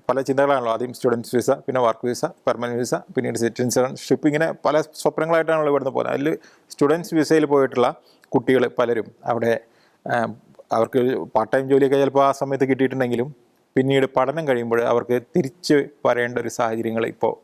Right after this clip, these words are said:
വളരെ കൂടുതലായിട്ട് വന്നുകൊണ്ടിരിക്കുകയാണ്. നമ്മൾ ഇത്രയും നാൾ കണ്ടിരുന്നത് ഈ കുട്ടികളെല്ലാം അങ്ങോട്ട് പോകുന്നതായിരുന്നു, പക്ഷേ പലപ്പോഴും നമ്മുടെ ചുറ്റും നോക്കിക്കഴിഞ്ഞാൽ പല കുട്ടികളും ഇങ്ങോട്ടേക്ക് തിരിച്ചു വന്ന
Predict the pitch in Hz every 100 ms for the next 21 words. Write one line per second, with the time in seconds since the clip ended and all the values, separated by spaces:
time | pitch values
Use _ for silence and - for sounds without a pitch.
0 | _ 117 113 113 - 120 113 113 110 113
1 | 110 107 107 104 101 - _ - 139 139
2 | 139 147 147 147 143 143 139 131 131 127
3 | 127 131 135 127 135 143 156 139 117 110
4 | - - _ _ _ _ _ 123 131 127
5 | 127 117 135 135 127 127 123 120 135 135
6 | 117 123 120 120 117 - 120 120 120 123
7 | 127 123 120 117 113 - _ 123 104 135
8 | 120